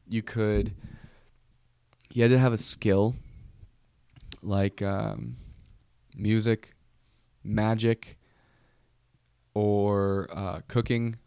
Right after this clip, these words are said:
or, um, what else was really big? What else was really big? Music, da, da, da, da, magic, uh-huh.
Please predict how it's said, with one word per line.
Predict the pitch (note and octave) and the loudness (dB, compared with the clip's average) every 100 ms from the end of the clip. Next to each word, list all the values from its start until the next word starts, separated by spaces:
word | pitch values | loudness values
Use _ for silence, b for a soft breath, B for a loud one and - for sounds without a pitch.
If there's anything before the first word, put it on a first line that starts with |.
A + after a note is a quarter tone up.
| _ - | _ -4
or, | G2+ G2+ G2+ G2+ G2+ - | 0 0 2 0 0 -4
um, | G2 G2 G2 G2 F#2+ G#2+ - _ _ _ _ _ _ _ _ _ _ _ B B B B B B | -4 -4 -4 -6 -8 -12 -16 _ _ _ _ _ _ _ _ _ _ _ B B B B B B
what | - | -6
else | G#2+ G#2 | -4 -4
was | F#2 | -4
really | F#2+ F#2+ F2 | -4 -2 -2
big? | F#2 F2+ E2 | -2 -2 -2
What | G2+ | -2
else | G2+ F#2 | -2 -4
was | F#2 | -8
really | F#2+ F2+ | -6 -6
big? | D2 D#2 D2+ F2 | -4 -6 -6 -4
Music, | A#2 A#2 A#2 A2+ A2+ | -4 -2 -2 -2 -4
da, | A2 | -6
da, | G#2+ | -6
da, | G#2 | -6
da, | - A2+ A#2 A2+ A2+ | -4 -2 0 0 -2
magic, | A2 G#2 G#2 G#2 G#2+ G2+ - | -4 -8 -10 -10 -12 -14 -16
uh-huh. | G#2 G#2+ G#2 G#2+ G#2 G#2 | -18 -18 -18 -18 -16 -18